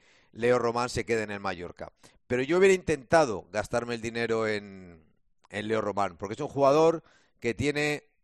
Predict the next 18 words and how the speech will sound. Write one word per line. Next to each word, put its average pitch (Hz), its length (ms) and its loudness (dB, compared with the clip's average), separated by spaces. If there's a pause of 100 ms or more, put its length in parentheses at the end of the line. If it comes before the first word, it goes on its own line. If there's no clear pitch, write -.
(120)
veinticuatro 117 680 2
años, 165 480 2 (400)
un 131 140 -10
futbolista 135 640 0
que 123 280 -2
tiene 131 260 -4
futuro, 160 720 2 (460)
que 120 460 -2 (120)
podríamos 143 480 2
sacar, 151 380 6
pensando 131 680 0 (360)
en 120 640 -4
el 113 140 -6
tema 139 200 0
económico, 135 560 0
una 120 240 2
cierta 139 360 2
plusvalía, 147 640 2